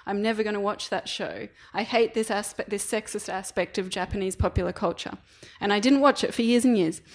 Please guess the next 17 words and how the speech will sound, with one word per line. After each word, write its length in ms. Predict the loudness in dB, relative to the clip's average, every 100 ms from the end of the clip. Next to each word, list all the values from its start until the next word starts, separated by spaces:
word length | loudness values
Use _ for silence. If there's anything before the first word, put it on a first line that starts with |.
| -16 -12 4
And 160 | 10 12
then 140 | 12
I 100 | 12
watched 420 | 12 12 8 4
it, 220 | 4 4 -2 -20 -20 -2 8
and 140 | 8
it's 160 | 10 6
a 60 |
really 480 | 6 6 8 8 6
funny, 720 | 2 8 10 10 8 6 2
interesting 640 | 4 6 6 4 6 8 8
show 320 | 8 8 8
that 120 | 6
is 140 | 2
very 400 | 4 8 10 10
much 300 | 8 4 2
about 540 | 2 4 4 2 -2